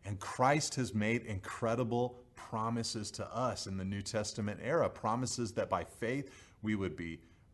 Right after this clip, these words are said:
recipients of justification, salvation,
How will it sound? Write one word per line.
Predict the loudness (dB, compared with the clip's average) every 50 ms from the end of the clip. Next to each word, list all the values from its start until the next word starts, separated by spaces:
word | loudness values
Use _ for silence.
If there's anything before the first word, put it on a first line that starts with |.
| -20 -8
recipients | -6 -2 0 2 2 4 4 2 2 2 0 0 0 -2 -2 -6
of | -8 -8
justification, | -4 2 4 4 4 4 2 0 0 0 -2 -2 -2 -2 -2 0 0 -2 -2 -4 -4 -6 -6 -10 -12 -16 -20 -20 -12
salvation, | -4 -2 0 0 2 4 4 6 6 6 6 6 4 4 4 4 2 0 -2 -2 -4 -6 -8